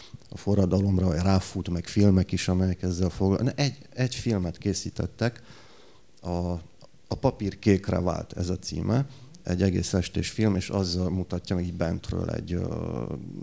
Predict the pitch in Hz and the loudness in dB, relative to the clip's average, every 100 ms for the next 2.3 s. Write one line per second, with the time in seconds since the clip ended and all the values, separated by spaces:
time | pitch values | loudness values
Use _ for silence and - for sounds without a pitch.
0 | - - 73 90 87 98 90 85 80 - | -10 -10 -8 -6 -2 0 0 -2 -4 -8
1 | - 85 - 87 - 85 82 85 90 - | -6 -6 -6 -8 -6 -4 -4 -4 -6 -8
2 | - - | -12 -14